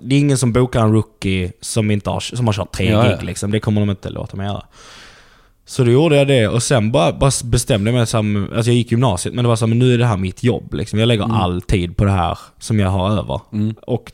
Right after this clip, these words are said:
Speaker 1: sånt som jag inte har över också. Så jag bara satt och skrev skämt, eh, hela dagarna och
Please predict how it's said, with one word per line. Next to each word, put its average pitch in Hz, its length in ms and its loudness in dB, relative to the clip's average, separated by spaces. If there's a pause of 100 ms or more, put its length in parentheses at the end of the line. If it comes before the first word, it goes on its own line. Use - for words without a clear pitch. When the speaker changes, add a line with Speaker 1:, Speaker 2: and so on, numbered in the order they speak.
(100)
Speaker 1:
sånt 101 280 -4
som 98 100 -6
jag 98 80 -2
inte 104 200 -2
har 101 120 0
över 90 180 -2
också. - 420 -8
Så - 140 -6
jag 120 80 -2
bara 135 100 -2
satt 135 180 -2
och - 60 -4
skrev 127 180 0
skämt, 87 540 -6
eh, 95 60 -6
hela 101 360 -4
dagarna 92 480 -6
och 92 460 -8